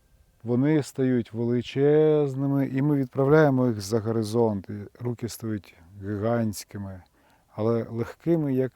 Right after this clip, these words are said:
пір'я. І ми цими руками,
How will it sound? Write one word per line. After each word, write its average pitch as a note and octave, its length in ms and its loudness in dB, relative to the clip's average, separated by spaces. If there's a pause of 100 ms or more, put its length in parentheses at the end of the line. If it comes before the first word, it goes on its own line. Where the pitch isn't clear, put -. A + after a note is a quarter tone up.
(120)
пір'я. G2 500 -6 (680)
І A#2+ 80 -2
ми F3 200 4
цими D3 320 0
руками, B2 680 -2